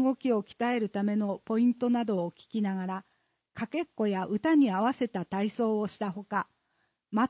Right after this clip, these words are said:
トや跳び箱など八種類の器具を使って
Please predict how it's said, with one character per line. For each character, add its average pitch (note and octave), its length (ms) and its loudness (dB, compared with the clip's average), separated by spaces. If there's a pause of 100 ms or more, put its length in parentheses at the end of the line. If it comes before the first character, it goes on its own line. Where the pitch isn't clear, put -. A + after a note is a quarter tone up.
ト G3+ 100 0
や F3+ 300 -2
跳 G#3 100 -2
び C4 140 2
箱 B3+ 260 0
な A#3+ 160 4
ど F3 240 -8 (320)
八 - 300 -6
種 D#4 100 -2
類 D4 220 6
の F#3 140 2
器 C#4 160 0
具 C4+ 180 6
を G3 80 -2
使 - 200 -8
っ G3 80 -4
て - 360 -6